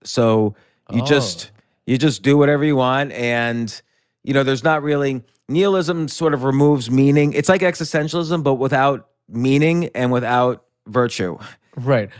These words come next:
Speaker 2: So basically, nihilism is just a lazy bum just lying a lo-, around it.
Speaker 1: Right. Like, uh, well, not necessarily. They might still wanna make a lot of money. They might
Speaker 2: Right,
Speaker 1: d-, just
Speaker 2: right.
Speaker 1: do what they want. And, uh, 'cause the whole thing is, like, take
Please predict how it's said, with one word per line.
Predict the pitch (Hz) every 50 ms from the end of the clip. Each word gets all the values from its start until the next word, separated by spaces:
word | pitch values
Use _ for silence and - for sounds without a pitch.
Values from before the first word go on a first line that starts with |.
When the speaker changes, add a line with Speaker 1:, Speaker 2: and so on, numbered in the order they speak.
| - _
Speaker 2:
So | - - - - - 175 151 135 123
basically, | 123 - 147 147 147 - 160 - 165 147 143 139
nihilism | 117 113 127 127 131 131 131 123 123 127 120 110
is | 104
just | 117 117 110 -
a | 104 107 104 98 98 95 92
lazy | 92 95 110 120 120 110 113
bum | 104 95 110 104 107 104 104
just | - - 113 101 -
lying | 104 98 101 95
a | 90
lo-, | 85 95 98 - _ -
around | 107 101 95 92 92 87
it. | 85 - - - _ _
Speaker 1:
Right. | - 202 190 185
Like, | 190 185
uh, | 190 -
well, | - 196 226 233 220
not | 226 233 226 220
necessarily. | 233 190 175 - 233 233 214 165
They | 156 156
might | 175 180 175 -
still | - - 185 190 196
wanna | 170 156 147 143
make | 139 139 131 135
a |
lot | 135 135 131 123
of | 123
money. | 147 160 160 160 160 160 160 156 143 113
They | 127 143 151
might | 175 175 151
Speaker 2:
Right, | 120 110
Speaker 1:
d-, | 170 165
just | 151 180 165 -
Speaker 2:
right. | -
Speaker 1:
do | 165 160 160
what | 151 139 135 147 151 127
they | 143 139 135
want. | 151 156 139 107 95 -
And, | - - 127 127 131 127 127 113 - _ _ _ _ _ _ -
uh, | 143 143
'cause | - 185 165
the | 180 208
whole | 214 226 233
thing | 190 214 196 175
is, | 135 117
like, | 147 143 139 - _ -
take | - 220 220 214 -